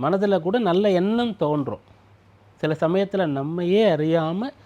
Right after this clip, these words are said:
நமக்கு எதிர்மறை எண்ணங்கள் வரும். நிறைய பேர் சொல்லுவாங்க, "நான் கோயிலுக்குள்ள இருக்கும்போது கூட இப்படிப்பட்ட ஒரு எதிர்மறையான எண்ணம் வருது எனக்கு"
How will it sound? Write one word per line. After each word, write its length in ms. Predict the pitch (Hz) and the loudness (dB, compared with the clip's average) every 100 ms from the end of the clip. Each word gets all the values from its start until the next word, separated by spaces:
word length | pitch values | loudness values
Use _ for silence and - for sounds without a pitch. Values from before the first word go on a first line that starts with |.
| - _ | -20 _
நமக்கு 320 | 147 165 185 | -2 0 0
எதிர்மறை 480 | 175 226 233 196 139 | 0 0 2 2 0
எண்ணங்கள் 440 | 131 127 110 120 | -2 -4 -6 -6
வரும். 260 | 101 82 60 | -8 -10 -14
நிறைய 380 | 113 151 208 220 | -12 -6 -4 -2
பேர் 160 | 180 | -4
சொல்லுவாங்க, 340 | 165 120 107 104 | -4 -6 -6 -8
"நான் 200 | 104 - | -8 0
கோயிலுக்குள்ள 540 | 226 277 262 240 233 | 2 2 0 -2 0
இருக்கும்போது 560 | 220 220 226 214 202 180 | -2 -2 -6 -4 -4 -4
கூட 160 | 233 | -4
இப்படிப்பட்ட 540 | 262 202 196 190 170 208 | -4 -2 -2 -4 -4 -2
ஒரு 140 | 156 | -2
எதிர்மறையான 680 | 135 143 139 127 110 101 123 | -2 -2 -2 -2 -4 -4 -4
எண்ணம் 320 | 104 104 101 | -4 -6 -6
வருது 160 | 95 92 | -8 -10
எனக்கு" 500 | 92 82 - 92 | -14 -16 -16 -16